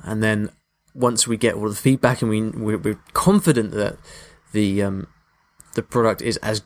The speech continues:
good as, as I want it to be, then, um, that's the point where we then develop the full thing with all the dialogues and, and everything. That's gonna take,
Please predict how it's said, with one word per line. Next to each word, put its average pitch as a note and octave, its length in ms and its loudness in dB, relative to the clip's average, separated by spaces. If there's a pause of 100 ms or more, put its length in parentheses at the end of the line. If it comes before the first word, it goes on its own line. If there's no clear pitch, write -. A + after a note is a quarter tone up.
(120)
good B2 240 4
as, G#2 400 -4 (380)
as G2+ 120 -6
I G#2 80 -4
want B2+ 300 4
it B2+ 120 -2
to G#2 60 -6
be, G2 280 -2 (640)
then, A2+ 520 2
um, G2+ 580 0 (140)
that's C3 240 2
the - 60 -6
point A2+ 200 0
where A2 80 0
we G#2 80 0
then G#2+ 100 2
develop G#2+ 320 0
the A2 60 -8
full A#2+ 320 2
thing G#2+ 300 -2
with G2 80 -8
all A2 200 -6
the G2 100 -14
dialogues G2+ 440 -6
and, F#2+ 140 -10
and - 280 -8
everything. G2 320 -6
That's A2 140 -2
gonna G#2 140 -4
take, - 340 -8